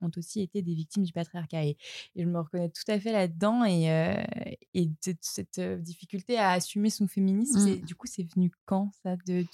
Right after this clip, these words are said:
Speaker 1: te dis, « C'est bon, je sais que je suis féministe, et alors ? » Enfin
Speaker 2: <laughs>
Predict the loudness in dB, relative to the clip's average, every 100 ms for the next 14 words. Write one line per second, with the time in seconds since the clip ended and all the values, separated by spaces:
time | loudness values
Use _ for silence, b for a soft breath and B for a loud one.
0 | -4 -4 -2 -2 0 2 2 0 0 -4
1 | -4 -2 2 4 2 -2 0 2 2 0
2 | -6 _ -10 -10 -10 _ _ 0 4 6
3 | 4